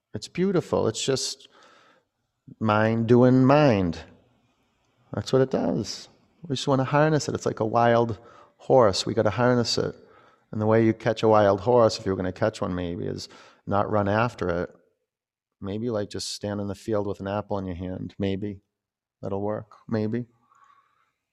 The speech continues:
And in this case, it will. The wild energy of vinyasa channeled right through the body when you're still.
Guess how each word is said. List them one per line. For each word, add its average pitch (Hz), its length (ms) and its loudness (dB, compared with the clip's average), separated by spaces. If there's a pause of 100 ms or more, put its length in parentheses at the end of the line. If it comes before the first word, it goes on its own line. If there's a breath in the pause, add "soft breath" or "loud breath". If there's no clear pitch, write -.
(300)
And 107 100 -2
in 113 80 2
this 139 180 0
case, 139 320 4
it - 80 0
will. 107 600 2 (520)
The 101 100 -2
wild 113 420 6
energy 113 380 2
of 107 100 0
vinyasa 104 680 -4 (120)
channeled 110 400 0
right 117 240 2
through 135 120 -2
the 127 80 2
body 117 440 4
when 104 160 -2
you're 98 80 -4
still. 92 460 -6